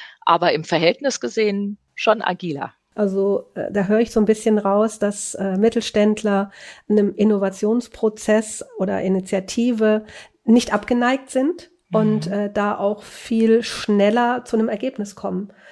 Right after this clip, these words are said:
Speaker 2: weil sie
Speaker 1: Mhm.
Speaker 2: eben nicht so einen riesen Tanker bewegen müssen.
Speaker 1: Genau.
Speaker 2: Mhm.
Speaker 1: Ja, also so,
Speaker 2: Mhm.
Speaker 1: genau das ist es. Also, f-, ähm,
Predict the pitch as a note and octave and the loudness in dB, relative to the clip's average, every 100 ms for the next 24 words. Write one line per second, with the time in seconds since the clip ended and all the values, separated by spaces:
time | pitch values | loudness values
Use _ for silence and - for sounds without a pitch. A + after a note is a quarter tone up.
0 | - - G#3 E3+ F3+ G#3 A3 - A3 G#3 | -18 0 2 2 0 0 0 2 2 4
1 | B3 A#3+ A#3 B3+ C4 G#3 F#3+ F#3 F3+ F#3+ | 4 4 2 2 2 0 0 -2 -2 -2
2 | F#3 F#3 A3 _ - - - - F3 G#3+ | -6 -8 -14 _ -20 -20 -10 0 2 4
3 | F#3+ C3 _ _ _ _ _ - G#3+ G#3 | 2 0 _ _ _ _ _ -10 -8 -4
4 | C#4 F3 F3+ D#3 F3+ D#3+ D#3+ A3+ C4+ - | -2 0 0 0 2 4 2 -2 -10 -18
5 | - _ E3+ E3 E3+ G3 A#3 - E3+ C#3+ | -20 _ -2 2 2 2 0 -2 -2 -2
6 | - - - E3 D#3+ E3 D#3+ D3+ - - | -4 -8 -6 -2 2 2 0 -2 -14 -14
7 | - F3 D#3+ D#3+ D#3 D3+ | -6 -4 -2 -4 -8 -14